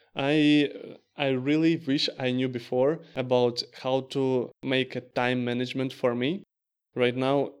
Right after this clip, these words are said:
what really helps me and what I suggest to others is to create a calendar where you, like, once in a week, you set up things that you would like to do in the next week, but you don't say, like, "This day I gonna do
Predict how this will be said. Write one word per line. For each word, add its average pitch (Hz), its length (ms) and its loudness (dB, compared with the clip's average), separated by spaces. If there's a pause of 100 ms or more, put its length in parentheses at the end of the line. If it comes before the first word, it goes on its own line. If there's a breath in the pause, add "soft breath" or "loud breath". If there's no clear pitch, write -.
what 135 260 -2
really 139 280 4
helps 131 480 0
me 143 140 2
and 123 160 0
what 123 200 0
I 120 80 2
suggest 123 540 -2
to 127 100 2
others 127 540 -2
is 127 240 -6
to 120 220 -2
create 123 420 -2
a - 120 -14
calendar 143 680 0
where 123 260 2
you, 120 340 -2 (120 loud breath)
like, 120 240 -2
once 139 280 0
in 151 80 0
a 139 60 2
week, 143 320 0
you 131 160 -6
set 135 320 -2
up 131 240 -2 (380)
things 170 360 0
that 131 280 -4
you 131 100 0
would 123 140 -2
like 123 240 -2
to 127 100 -16
do 131 320 -2 (100)
in 131 140 -6
the 120 80 -6
next 120 340 -6
week, 147 300 -2 (240)
but 127 160 -2
you 143 60 -6
don't 180 180 2
say, 151 240 0
like, 120 380 0
"This 139 160 -4
day 131 320 2
I 120 100 -4
gonna 120 240 -6
do 123 360 -2